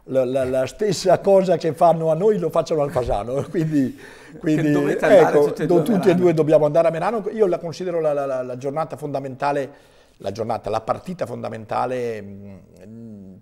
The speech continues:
Speaker 1: per, per il secondo posto.
Speaker 2: Anche perché a me, il Merano Pressano aveva fa-, vi aveva
Speaker 1: Ah,
Speaker 2: messo
Speaker 1: ci ha
Speaker 2: in grosse
Speaker 1: fatto,
Speaker 2: difficoltà.
Speaker 1: noi l'abbiamo tirata insieme, forse questa è la caratteristica nostra quest'anno,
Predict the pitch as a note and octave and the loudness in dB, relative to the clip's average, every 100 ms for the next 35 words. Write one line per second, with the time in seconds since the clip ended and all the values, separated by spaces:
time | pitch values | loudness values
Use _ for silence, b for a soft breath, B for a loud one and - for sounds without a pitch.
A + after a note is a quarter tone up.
0 | _ B2+ B2 B2+ A#2 G#2+ A#2+ A#2 - G#2+ | _ -4 -2 0 -2 -6 -8 -10 -12 -14
1 | G2+ G2+ - _ _ C#3 - C3 B2 C#3 | -14 -14 -20 _ _ -18 -18 -18 -16 -14
2 | B2+ A#2+ B2+ C3+ C3 C#3+ C#3 - - - | -12 -10 -8 -8 -8 -10 -12 -16 -16 -12
3 | A#2 B2 C3 - A#2 C3 B2+ - G#2+ A#2 | -12 -12 -14 -14 -16 -16 -18 -16 -12 -8
4 | C3 C#3 A2 G2+ A#2 B2 B2 A2+ A2 G#2+ | -2 0 0 -2 -2 -2 0 0 0 -2
5 | G#2 G2+ G2 B2 B2 A2 A#2+ A#2+ G#2+ A2 | -4 -6 -6 -6 -4 -2 -4 -6 -6 -6
6 | A2 A2 G2+ B2+ A#2+ C4 F3 F3 D#3 D#3 | -4 -6 -8 -8 -8 -14 -12 -12 -6 -4
7 | C#3+ C#3 C3 C#3 C3 C3 C#3 D3 - B2+ | -2 -4 -6 -10 -12 -10 -8 -6 -8 -10
8 | A#2+ C3+ D#3+ E3 | -8 -8 -8 -12